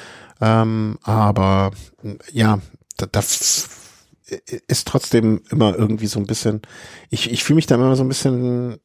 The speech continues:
ich will nicht sagen schlecht, aber ich, ich krieg zu wenig mit, als dass ich immer mir, dass ich da so eine fundierte Meinung zu hätte schon.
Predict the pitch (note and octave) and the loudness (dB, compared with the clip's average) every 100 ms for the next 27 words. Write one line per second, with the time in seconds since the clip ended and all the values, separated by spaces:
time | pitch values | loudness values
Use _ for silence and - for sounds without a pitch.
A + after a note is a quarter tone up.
0 | _ - - B2 - G2 F#2+ - G2 G#2+ | _ -12 -6 -2 0 -2 -4 -6 -4 -2
1 | C#3+ - - A2+ A2 - - - - - | -2 -4 -6 -6 -6 -10 -12 -14 -10 -10
2 | - - A2 A#2 A#2+ - G#2+ - - _ | -8 -4 0 0 0 0 -2 -2 -8 _
3 | - - - - - A2+ A2 A#2 - - | -20 -20 -20 -14 -4 0 0 0 -4 -2
4 | B2 A#2+ A#2+ A#2+ A#2+ A2+ - A2 - G2+ | 2 4 6 6 6 4 0 -2 2 2
5 | A2 A2 A2+ G#2+ A2 G#2 F#2+ A2+ G2+ - | 2 2 0 0 0 2 4 2 -2 -6
6 | G2 F#2+ G2 _ _ _ - - G#2+ F#2 | -8 -8 -12 _ _ _ -10 -2 0 0
7 | E2+ F2+ A2 - E2+ F2 E2+ | -2 -6 -12 -8 -4 -4 -6